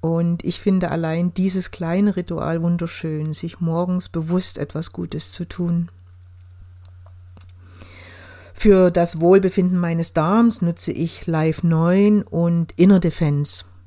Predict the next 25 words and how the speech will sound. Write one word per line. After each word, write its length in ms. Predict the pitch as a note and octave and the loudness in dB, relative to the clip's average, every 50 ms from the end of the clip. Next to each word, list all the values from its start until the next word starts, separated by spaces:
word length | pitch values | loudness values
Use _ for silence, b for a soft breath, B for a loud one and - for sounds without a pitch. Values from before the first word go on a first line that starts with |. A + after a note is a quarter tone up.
| - - - - - - - - - b b b b b b b b b b b b b b b b b | -20 -20 -20 -20 -20 -20 -20 -20 -20 b b b b b b b b b b b b b b b b b
Der 140 | F3+ F#3 | 4 4
Darm 420 | F3+ - F3 D#3+ E3+ F#3 G#3 G#3+ G#3+ | 4 4 4 4 4 6 4 4 4
spielt 400 | - - - F#3+ F#3 F#3 F#3 - | 2 0 0 2 2 2 2 0
ja 100 | F#3 F3+ | -2 -2
für 160 | - - - | 0 0 0
unser 320 | - E3+ F3 E3+ F3 D#3+ | 2 0 0 0 -2 -2
Wohlbefinden 680 | D#3 E3 E3+ F3+ F3+ - F3+ - - F3 F3 F3 F3+ - | -2 -2 -2 -2 -2 -4 -6 -4 -2 -2 -2 -2 -2 -2
eine 320 | - D#3+ E3 D#3+ D#3+ D3+ | -2 -2 -2 -2 -2 0
riesige 440 | D#3+ E3 F3+ - - F#3+ E3+ E3+ D#3+ | 0 -2 -2 -2 -2 -2 -2 -2 -2
Rolle. 380 | C#3 C#3+ D3+ D#3 D3+ D3+ D#3 - - - - - - - - - - - - - | -2 -2 -2 -2 -2 -4 -6 -8 -12 -18 -18 -20 -20 -20 -20 -20 -20 -20 -6 0
In 140 | - F3 F3 | 2 2 2
vielen 380 | - - G3+ G#3 G#3 G3 G3 | 2 4 6 6 6 6 4
Fachartikeln 800 | - - G3+ G3+ A#3+ G#3+ G#3 - G#3 F#3+ - G3 F#3 F3+ F3+ E3 | 2 0 0 2 2 2 2 2 -2 -2 0 0 0 0 -2 -2
und 320 | - E3 F3 F3+ E3+ - - | -2 0 0 0 0 0 -2
auch 160 | D#3+ E3+ E3+ | -2 -2 0
anderswo 460 | - D#3 F3+ G3 G#3 G3+ - F#3 F3 | 0 2 2 4 2 2 2 0 0
können 300 | - - F#3 F3+ F3+ F3 | 0 2 2 2 2 2
wir 80 | F3 E3+ | 2 2
lesen, 420 | E3+ E3 E3 E3 F3 - F3+ E3+ | 2 2 2 2 2 0 0 0
dass 220 | E3 D#3+ D#3+ - | 0 0 -2 -2
die 120 | - - E3+ | -4 -4 -2
Gesundheit 600 | - E3+ - F#3 F#3 G3 G3 - F#3+ F3+ E3+ - | -2 0 2 2 2 2 2 0 -2 -2 -2 -2
im 220 | - D#3+ D#3+ D#3+ D3+ | -2 -2 -2 -2 -2
Darm 300 | - C#3 D#3 F#3 G3+ F#3 | -2 -2 0 0 0 0
beginnt. 520 | F3+ E3 - E3 D#3 D#3 D#3+ D#3 - | 0 -2 -2 -4 -4 -4 -4 -6 -10